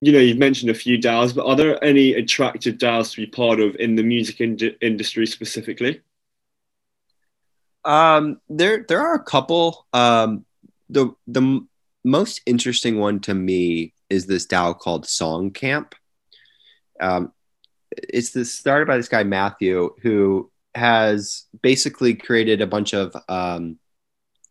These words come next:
Speaker 2: songwriting and production sessions with groups of people, and then they've released those, those songs, um,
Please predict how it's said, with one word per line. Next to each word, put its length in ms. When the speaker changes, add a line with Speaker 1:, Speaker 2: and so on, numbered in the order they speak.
Speaker 2:
songwriting 680
and 140
production 420
sessions 640
with 180
groups 320
of 120
people, 540
and 100
then 120
they've 180
released 400
those, 280
those 340
songs, 680
um, 460